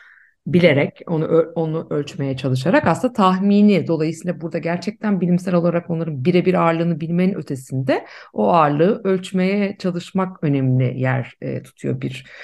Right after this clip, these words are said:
bir eylem olarak yine daha önce yapılmış eylemlere de atfedilen ve çok da performatif de bir yanı var. Peki şunu sorayım,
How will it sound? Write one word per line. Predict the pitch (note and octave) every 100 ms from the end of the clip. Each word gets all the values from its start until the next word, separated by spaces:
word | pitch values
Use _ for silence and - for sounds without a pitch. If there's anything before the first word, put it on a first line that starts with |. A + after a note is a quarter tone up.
| - - _
bir | F#3 F#3+ F#3
eylem | G#3 A3 D4 B3
olarak | D3 C#3 - -
yine | C3+ B2+
daha | D3 C#3
önce | C3+
yapılmış | C#3 C3 C#3+ C#3+
eylemlere | - C#3+ C#3+ C3+ C3 C3
de | C#3
atfedilen | C3+ C3 - B2 - D#3+ F#3+
ve | A3+
çok | A3 D3+ G#3
da | G#3
performatif | D#3+ D#3 E3 D#3+ - -
de | A3+
bir | G#3 A3 - - - _
yanı | F#3+ F3+
var. | D3+ G3+ - - - _
Peki | C#4 C#4 D#4
şunu | D#4+ G4+
sorayım, | - F#4+ D#4 B3+ C#4 E4+